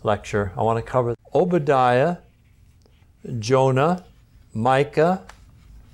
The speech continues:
Nahum, and Habakkuk. Yes, it's gonna be five this time, and then the last lecture will be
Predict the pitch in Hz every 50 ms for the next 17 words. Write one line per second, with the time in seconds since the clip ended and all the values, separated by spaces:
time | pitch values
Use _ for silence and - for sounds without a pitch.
0 | - - - 113 120 127 135 135 143 156 165 175 180 180 175 - - - - 117
1 | 120 123 127 120 - - 135 131 117 101 - - 92 80 - - - 101 92 87
2 | - - 110 92 - - - 123 113 107 110 104 - - - 143 147 147 123 95
3 | 82 90 92 - - 107 95 - - 98 92 87 92 98 101 101 101 101 98 95
4 | 95 107 110 113 120 123 117 - 117 104 - - - 107 104 95 90 104 104 98
5 | 98 95